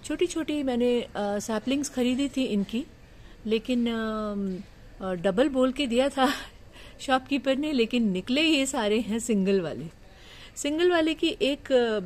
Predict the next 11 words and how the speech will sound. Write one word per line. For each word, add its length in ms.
अच्छी 300
बात 260
ये 180
है 220
कि 80
इसमें 680
support 440
की 120
ज़रूरत 340
नहीं 140
होती। 320